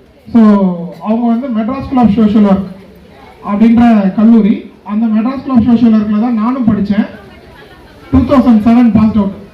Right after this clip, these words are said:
கிட்டத்தட்ட ஒரு பதினெட்டு வருஷத்துக்கு முன்னாடி இதே மாதிரி நானும் அந்த காலேஜில் படிக்கும் போது நான் என்ன பண்ணுவேன்னா, இந்த மாதிரி ஃபீல்டு ஒர்க் போவோம்.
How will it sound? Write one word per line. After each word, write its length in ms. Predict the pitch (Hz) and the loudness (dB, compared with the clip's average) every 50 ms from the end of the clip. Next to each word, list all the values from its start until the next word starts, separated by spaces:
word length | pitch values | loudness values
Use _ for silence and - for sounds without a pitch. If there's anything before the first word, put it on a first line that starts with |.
| - - - | -20 -14 -10
கிட்டத்தட்ட 300 | 226 202 208 220 214 247 | -6 -4 -4 -4 -4 -4
ஒரு 100 | 233 208 | -4 -4
பதினெட்டு 400 | 202 196 226 233 233 196 220 214 | -2 -2 -2 -2 -2 -2 0 -2
வருஷத்துக்கு 360 | 202 262 240 220 214 208 208 | 0 0 -2 0 2 2 4
முன்னாடி 280 | 220 220 226 294 349 - - - - - - - - - - | 4 2 2 -2 -4 -8 -12 -18 -20 -20 -20 -20 -20 -10 -4
இதே 180 | 202 233 254 262 | 0 0 2 2
மாதிரி 460 | 240 233 226 220 220 269 285 285 254 | 4 4 4 2 2 0 -4 -4 -4
நானும் 460 | 220 214 208 220 240 247 262 247 240 | -2 0 0 0 0 0 0 0 0
அந்த 200 | 220 214 202 196 | 0 0 0 -2
காலேஜில் 400 | 196 214 208 214 226 226 214 208 | -2 -2 0 0 0 2 0 0
படிக்கும் 300 | 202 208 208 208 220 202 | 0 0 0 0 0 0
போது 400 | 196 190 190 226 294 370 - - - - - - - - - - - - - - | -2 0 -2 -2 -2 -4 -10 -14 -20 -20 -20 -20 -20 -20 -20 -20 -20 -20 -10 -2
நான் 120 | 220 214 220 | 0 2 2
என்ன 140 | 226 233 254 | 4 2 2
பண்ணுவேன்னா, 480 | 240 247 233 233 226 226 247 285 277 | 2 2 2 2 2 0 -2 -2 -2
இந்த 120 | 247 220 220 | 0 0 2
மாதிரி 220 | 226 240 233 - | 2 2 0 2
ஃபீல்டு 200 | 262 262 254 240 | 2 0 2 2
ஒர்க் 180 | 240 208 196 190 | 2 2 2 0
போவோம். 320 | 190 180 170 170 175 - | -2 -2 -2 -6 -10 -14